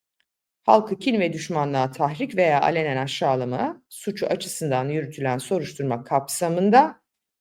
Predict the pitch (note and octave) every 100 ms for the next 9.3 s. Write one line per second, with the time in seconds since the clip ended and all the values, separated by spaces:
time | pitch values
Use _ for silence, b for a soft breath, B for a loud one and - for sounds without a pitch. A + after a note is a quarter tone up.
0 | _ D4 - - G#3+ - F3 F3+ F#3 E3+
1 | D3 C3+ B2+ F3+ B3 G#3 - - D3+ C#3
2 | D3+ D#3 - E3 E3 - C3+ D3+ F3+ -
3 | D#3+ D3+ C#3+ - D3 B2+ D3+ G#3+ F3 F#3
4 | G3+ E3+ C#3+ B2+ D#3 D#3+ C4+ C4 A3 G#3+
5 | - G#3 A3+ A#3 C4 A#3+ B3 G3+ D#3 B
6 | B B E3 A#3+ C4 B3+ D4 D#4 - A3+
7 | A#3+ A#3 G3+ F#3 F#3 F#3+ F3 E3 D3+ C3+
8 | C3 - B2+ C3 C3 B2 B2 A#2 B2+ D3
9 | B3 F#4+